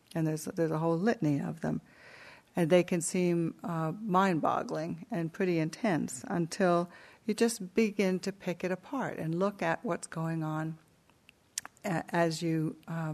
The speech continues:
practice and the things that you're coming to, to understand. So one of the things that we, um, maybe accept for a while until we see for ourselves is the, the, the teaching of the law of karma.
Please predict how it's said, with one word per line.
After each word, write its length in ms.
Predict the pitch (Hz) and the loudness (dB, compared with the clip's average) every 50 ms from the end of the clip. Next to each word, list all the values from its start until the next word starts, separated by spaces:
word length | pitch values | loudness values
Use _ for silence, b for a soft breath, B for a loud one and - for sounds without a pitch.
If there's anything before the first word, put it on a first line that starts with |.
| 156 - | -6 0
practice 480 | - 220 247 277 - - 190 175 - - | 2 2 2 2 -2 -6 -8 -6 -4 -2
and 120 | 170 165 | -2 -2
the 60 | 165 | -2
things 300 | - - 180 175 165 165 | 0 2 2 2 2 0
that 160 | - 170 - | -2 -2 -2
you're 80 | - 165 | -4 -4
coming 340 | - - 160 156 156 156 151 | -2 -2 0 0 0 -2 -2
to, 280 | - - - 156 156 160 B B B B B B B | -4 -4 -4 -4 -4 -4 B B B B B B B
to 100 | - - | -6 -4
understand. 840 | - 165 165 156 160 156 - - 208 214 214 185 151 151 170 175 - - b b b b b b b b b b b b b b b b b b b b b b b b b b b - | -2 0 0 0 0 -2 -2 0 2 2 2 2 2 0 -2 -4 -8 -10 b b b b b b b b b b b b b b b b b b b b b b b b b b b 0
So 100 | - 165 | 2 4
one 260 | 165 160 180 202 247 285 | 6 8 8 10 10 10
of 100 | 269 196 | 10 8
the 100 | 170 156 | 4 2
things 400 | - - 165 160 156 165 160 - | 0 -2 -2 -2 -2 -4 -2 0
that 180 | - 170 - - | 0 2 2 2
we, 240 | 170 165 160 160 320 - - 175 | 2 2 2 0 -2 -6 -8 -8
um, 460 | 160 160 156 151 156 156 156 156 156 - _ _ _ _ _ _ _ _ | -6 -4 -4 -2 -2 -2 -2 -4 -4 -8 _ _ _ _ _ _ _ _
maybe 260 | - 170 165 160 165 - | 0 2 4 4 4 2
accept 520 | 165 - - - - 220 - - - - | 0 -2 -2 0 2 4 2 2 0 -8
for 160 | - - 175 | -4 -2 -2
a 80 | 151 151 | 0 0
while 420 | 151 156 160 160 160 160 170 180 - _ | -2 -4 -2 -2 0 -2 -2 -4 -6 _
until 340 | 170 165 156 - - 185 170 | -4 -4 -4 0 2 2 2
we 120 | 165 160 | 2 2
see 320 | 160 - - - 214 202 196 | 0 -2 0 2 2 2 2
for 180 | 202 - 180 156 | 0 -2 -2 -2
ourselves 640 | 160 156 - - - 240 240 180 147 160 180 - - - - _ _ _ - - - | -2 -4 -4 -2 -2 0 0 0 -2 -6 -8 -12 -18 -20 -20 _ _ _ -12 -2 2
is 180 | 185 180 170 | 2 2 4
the, 280 | - 185 170 165 165 - - - | 4 4 4 4 2 -2 -4 -4
the, 200 | 175 165 160 160 - | -2 -2 -2 -2 -2
the 100 | - 165 | -4 -6
teaching 380 | 165 - - 160 - - 175 170 | -4 -4 -4 -4 -2 -2 0 0
of 100 | 160 160 | 0 0
the 100 | 170 156 | 0 0
law 320 | 156 151 151 156 151 156 - _ | 0 0 0 -2 -2 -4 -6 _
of 120 | - 156 - | -8 -8 -6
karma. 460 | - - 233 247 214 156 165 160 | -4 -2 0 0 0 0 -2 -4